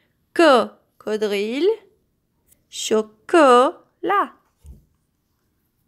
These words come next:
Donc c'est bien, c'est correct. Et après, nous avons un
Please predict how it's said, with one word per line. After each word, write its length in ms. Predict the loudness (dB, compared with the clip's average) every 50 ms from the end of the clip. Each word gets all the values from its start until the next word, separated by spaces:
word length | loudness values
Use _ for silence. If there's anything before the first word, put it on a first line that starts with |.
| _ _ _ _ _ _ _ _ _ _ _
Donc 240 | -12 -10 -10 -10 -10
c'est 240 | -12 -10 -8 -6 -6
bien, 500 | -6 -6 -2 -2 0 0 -2 -4 -8 _ _ _ _ _
c'est 260 | _ -16 -14 -12 -12 -14
correct. 840 | _ _ -2 0 0 0 0 -4 -4 -6 _ _ -20 -20 -20 _ _ _ _ _ _ _ _ _ _ _ _ _ _ _ _ _ _ _ _ _ -16 -16 -16 -16 _ _ _ _ _ _ _ _ _ _ _ _ _ _ _ _ _ _ _ _ _ _ _ _ _ -8
Et 320 | -6 -4 -4 -4 -6 -6 -4
après, 640 | -2 -2 -2 -2 -4 -8 -10 -6 -4 -4 -2 -2
nous 300 | -4 -4 -4 -6 -4 -2
avons 340 | -2 0 0 -2 -2 -6 -6
un 160 | -6 -6 -8